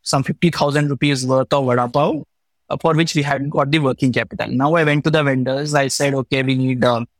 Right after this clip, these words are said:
uh, the vadas, we need the pav, we need the chutney, we need the papers." We had working capital because of fifty thousand rupees. We came and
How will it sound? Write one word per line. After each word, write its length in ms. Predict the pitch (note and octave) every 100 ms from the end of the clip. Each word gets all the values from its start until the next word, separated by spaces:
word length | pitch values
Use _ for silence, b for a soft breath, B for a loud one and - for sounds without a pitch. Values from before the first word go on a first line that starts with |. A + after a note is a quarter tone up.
| _ _
uh, 240 | B2 A#2+ A#2
the 140 | B2+
vadas, 440 | B2+ C3+ C#3 C3+
we 60 | A#2+
need 140 | A#2+
the 100 | A#2+
pav, 340 | - D3+ C#3 C3+
we 60 |
need 140 | B2+ A#2+
the 80 | A#2+
chutney, 400 | D3 - A3 C#3+
we 80 |
need 100 | A#2+
the 60 | A#2+
papers." 480 | - C#3+ - C#3+ C3
We 100 | D3
had 200 | D3 D3+
working 280 | C3 C#3+ B2+
capital 420 | B2 - C3 C3
because 320 | - C3+ B2
of 120 | C3
fifty 240 | - A#2+ C3+
thousand 260 | A#2+ B2 A#2+
rupees. 360 | G#2+ B2+ C3+ C3+
We 120 | C3
came 320 | - C3+ C3+
and 220 | C#3 B2+